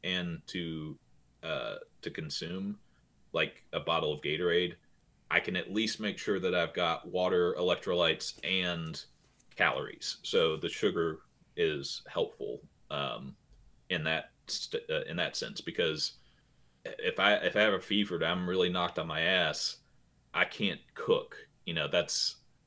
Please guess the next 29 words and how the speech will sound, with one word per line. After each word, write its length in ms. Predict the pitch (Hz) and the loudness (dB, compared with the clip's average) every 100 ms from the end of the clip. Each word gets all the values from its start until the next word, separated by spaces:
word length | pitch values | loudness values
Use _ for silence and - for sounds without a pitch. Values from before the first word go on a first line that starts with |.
| _ _ - | _ _ -4
if 160 | 95 | -2
you 100 | 101 | 0
have 440 | - 110 104 92 - 85 | 4 6 6 4 0 -6
a 60 | |
family 680 | - 151 180 95 82 78 113 | 4 4 4 0 -2 -4 -8
and 200 | 90 87 | -6 -4
you're 100 | 87 | -4
taking 420 | - - 82 80 80 | -2 0 -2 -4 -4
care 480 | - 127 120 95 - | 2 4 6 4 2
of 180 | 85 | -2
each 220 | 78 - 123 | -4 -2 2
other, 380 | 131 85 73 - - - - - | 4 2 0 -6 -18 -20 -16 -6
you 80 | |
know, 140 | 87 80 | -2 -2
it's 140 | 76 | -2
a 40 | 87 | -2
little 180 | 87 | -2
bit 200 | 82 78 | -2 -2
better. 300 | 92 104 85 - | 2 4 4 2
But 260 | 82 78 - | -2 -2 -2
if 180 | 82 | -4
you're 100 | 90 | -4
by 200 | 73 85 | -2 0
yourself, 560 | 80 76 - 101 92 - | 0 0 2 2 2 -2
or 320 | 85 87 80 73 | -2 0 0 0
if 140 | 78 - - | -4 -6 -2
both, 480 | 87 90 - - - - | 0 0 -2 -12 -20 -14
you 120 | 90 87 | -8 -4
know, 180 | 76 | -6